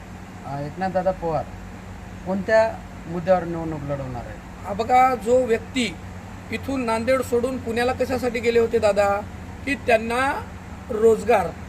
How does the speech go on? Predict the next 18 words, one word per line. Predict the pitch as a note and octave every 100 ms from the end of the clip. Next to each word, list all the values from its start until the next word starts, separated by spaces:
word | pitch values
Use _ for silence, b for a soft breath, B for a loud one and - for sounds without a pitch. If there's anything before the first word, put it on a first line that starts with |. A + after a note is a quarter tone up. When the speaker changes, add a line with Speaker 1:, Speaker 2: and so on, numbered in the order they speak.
| - - - - - - -
Speaker 2:
काम | A3+ A3 E3+ - - -
आणि | F#3 A#3
सर्वसामान्य | - A3 A#3+ A3 G#3+ A#3 A#3+
जनतेला | G3 F#3+ A3 A3+
भेडसावणाऱ्या | G3 F3 D#3+ G#3 G#3 G#3
प्रश्न | G3 F#3 E3+ G#3+ F#3 - - - -
आणि | F#3 A#3+
त्यांना | A#3+ B3
इथं | B3+ C4
रोजगार | A#3+ A#3 A3 C4
मिळाला | B3+ C4 B3+ C4
नाही | B3+
म्हणून | C4+ D4 D4+
ते | C#4+
रोजगाराच्या | C4+ B3+ B3+ B3 A#3+
शोधात | A#3 A#3
पुण्याला | A#3 G#3+ G3
गेले. | F#3 E3+